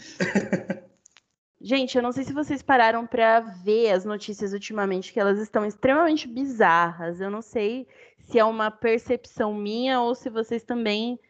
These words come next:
tão vendo cada coisa no Twitter que eu falo, "Meu Deus, o que é isso? O que estamos vivendo?"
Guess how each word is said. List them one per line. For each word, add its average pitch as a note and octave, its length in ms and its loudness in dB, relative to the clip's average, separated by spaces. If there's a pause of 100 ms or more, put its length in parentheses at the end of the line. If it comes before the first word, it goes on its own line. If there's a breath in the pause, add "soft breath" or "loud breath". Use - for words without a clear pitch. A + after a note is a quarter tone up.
(400 soft breath)
tão B3 760 2 (100)
vendo A3 460 -2
cada A#3+ 260 0
coisa A3+ 380 0
no A3+ 100 -6
Twitter A3+ 400 -8
que B3 80 -6
eu C4 60 -2
falo, A3 240 -4
"Meu A3 180 -6
Deus, G3+ 380 0
o G3+ 80 -2
que B3 160 -4
é B3+ 60 2
isso? F#3 460 -6
O F3+ 40 -10
que - 140 -6
estamos A#3 380 -2
vivendo?" E3 720 -4